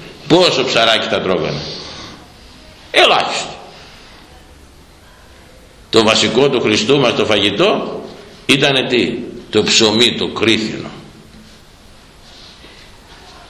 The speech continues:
Πολυτελές φαγητό. Α, βέβαια. Ε, αστακή. Έτσι. Φαγητό Απλούστατο.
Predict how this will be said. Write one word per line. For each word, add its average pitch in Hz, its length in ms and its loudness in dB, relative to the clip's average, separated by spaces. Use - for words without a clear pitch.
Πολυτελές 98 580 2
φαγητό. 175 460 0
Α, 92 280 2
βέβαια. 87 380 -2
Ε, - 200 -4
αστακή. 131 600 0
Έτσι. - 340 0
Φαγητό - 1080 2
Απλούστατο. - 720 0